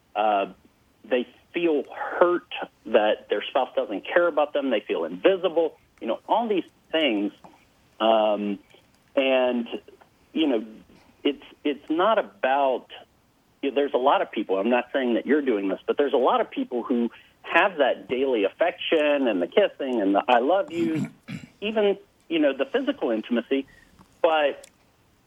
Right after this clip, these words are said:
it's, it's a mask. It's something that they're doing because they think they're supposed to do it.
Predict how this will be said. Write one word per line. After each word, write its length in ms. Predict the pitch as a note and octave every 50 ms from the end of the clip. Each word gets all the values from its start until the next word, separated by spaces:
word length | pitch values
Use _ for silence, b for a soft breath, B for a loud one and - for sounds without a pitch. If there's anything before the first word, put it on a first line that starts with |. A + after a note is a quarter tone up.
| _ _ -
it's, 180 | D#3 D3+ - - - - - _ _ _
it's 220 | - D3+ C3+ - - - - - _ _ _ _ _ _ _ -
a 80 | C#3+ C3
mask. 640 | A#2+ A2+ A2+ A2 G#2 G2 F2+ F2 D2+ - - - - - - - _ -
It's 180 | - B2 - - - -
something 360 | F3+ F3 F3 - F3+ D#3 D3
that 160 | C#3+ C3 -
they're 140 | - C3+ A2+ G#2
doing 400 | G#2 B2 D3 E3 E3 D#3+ D#3+ D3
because 520 | B2 A#2 G#2 - - C#3 B2+ B2+ A#2 A#2 A2+ - - - _ -
they 100 | A2 A2
think 220 | - C3+ B2+ A#2 -
they're 160 | A2+ F#2+ - - -
supposed 460 | - - - - - D#3+ E3 E3 - - -
to 80 | E3 D3+
do 260 | B2+ D3+ D3+ D3+ D#3
it. 140 | D#3 C#3+